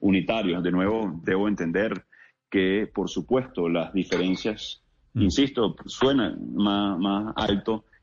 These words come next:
Speaker 1: que la, los acuerdos. Se ha hecho una gran, un gran
Speaker 2: Pero,
Speaker 1: esfuerzo
Speaker 2: pero,
Speaker 1: en
Speaker 2: señor
Speaker 1: Venezuela por
Speaker 2: Guaidó,
Speaker 1: los acuerdos,
Speaker 2: si me,
Speaker 1: los
Speaker 2: si me,
Speaker 1: cuales
Speaker 2: si me
Speaker 1: se
Speaker 2: permite,
Speaker 1: mantienen.
Speaker 2: detengámonos ahí un minuto, porque es que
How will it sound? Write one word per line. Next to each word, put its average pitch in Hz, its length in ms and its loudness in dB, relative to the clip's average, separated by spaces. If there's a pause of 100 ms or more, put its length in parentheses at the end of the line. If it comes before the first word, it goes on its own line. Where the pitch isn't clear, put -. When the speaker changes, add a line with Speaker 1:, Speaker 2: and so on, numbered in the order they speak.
(120)
Speaker 1:
que 98 160 4
la, 92 300 0
los 92 160 -2
acuerdos. 85 440 -2
Se - 100 -2
ha 92 80 0
hecho 92 160 -4
una 107 140 2
gran, 98 320 0
un 101 280 0
gran 110 160 4
Speaker 2:
Pero, 98 100 2
Speaker 1:
esfuerzo 95 280 -2
Speaker 2:
pero, 107 80 0
Speaker 1:
en 90 40 0
Speaker 2:
señor 107 220 0
Speaker 1:
Venezuela 92 180 2
por 104 100 2
Speaker 2:
Guaidó, 90 60 0
Speaker 1:
los 90 160 -4
acuerdos, 120 420 -2
Speaker 2:
si - 200 0
me, 113 120 4
Speaker 1:
los 117 120 0
Speaker 2:
si 101 80 2
me, - 0 -
Speaker 1:
cuales 98 500 0
Speaker 2:
si - 220 -2
me 98 140 4
Speaker 1:
se 107 40 2
Speaker 2:
permite, 113 300 0
Speaker 1:
mantienen. - 480 -2 (140)
Speaker 2:
detengámonos 107 840 0
ahí 101 140 0
un 113 120 0
minuto, 123 360 0
porque 90 240 -2
es 95 100 -4
que 131 180 0